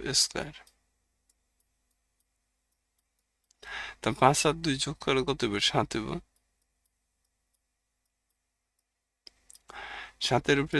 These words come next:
স্কয়ার দিলে দেখো সাত সাতা কত? ঊনপঞ্চাশ হয়। এটা হচ্ছে আমাদের লেফট সাইডের মান। এখন দেখো রাইট সাইডে কি এই মান আসে? তা রাইট সাইডে আবার দেখো,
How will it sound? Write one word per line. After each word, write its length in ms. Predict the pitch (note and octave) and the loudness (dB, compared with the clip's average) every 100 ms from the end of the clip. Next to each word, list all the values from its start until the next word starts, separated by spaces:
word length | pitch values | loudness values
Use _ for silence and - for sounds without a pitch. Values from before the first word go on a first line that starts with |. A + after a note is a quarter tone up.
| C#3 | 2
স্কয়ার 200 | - C3 B2 | 4 4 4
দিলে 160 | B2+ B2 | 2 2
দেখো 200 | A#2 D#3 F#3 | -2 -2 0
সাত 160 | - G#2+ - | 0 0 -2
সাতা 200 | A#2+ C#3 D3 | -2 -2 -2
কত? 140 | D3+ G#2+ F#2 | -2 -2 0
ঊনপঞ্চাশ 500 | A#2 B2+ C3 G2 - - | 0 0 -2 -2 -6 -8
হয়। 120 | - _ _ _ _ _ _ _ _ _ _ - - | -16 _ _ _ _ _ _ _ _ _ _ -6 -2
এটা 140 | F3 F3 | 2 4
হচ্ছে 260 | - C#3+ G2+ G3+ - _ - - _ _ - - _ - | 6 6 6 4 -6 _ -20 -20 _ _ -14 -14 _ 0
আমাদের 240 | G#2 G#2+ A2+ A#2+ | 4 6 6 6
লেফট 200 | C#3+ - | 6 6
সাইডের 260 | - F#2+ F2+ | 2 2 0
মান। 120 | F2+ F2 - | 0 0 -2
এখন 160 | - E3 D3 | 0 0 0
দেখো 180 | C#3 D3 G#2+ G#2 | -2 0 4 4
রাইট 160 | B2+ - | 4 2
সাইডে 220 | C3 B2 A#2+ | 0 0 0
কি 60 | C3 | 0
এই 60 | B2+ D3+ | 2 4
মান 120 | D3 A#2 | 4 4
আসে? 240 | - B2 G#2 - _ - - | 2 0 -2 -8 _ -20 -10
তা 80 | - B2+ | 0 2
রাইট 160 | A2+ - | 4 2
সাইডে 180 | A2 G#2 | 0 0
আবার 120 | G2+ F#2+ | -2 -4
দেখো, 220 | G2 | -6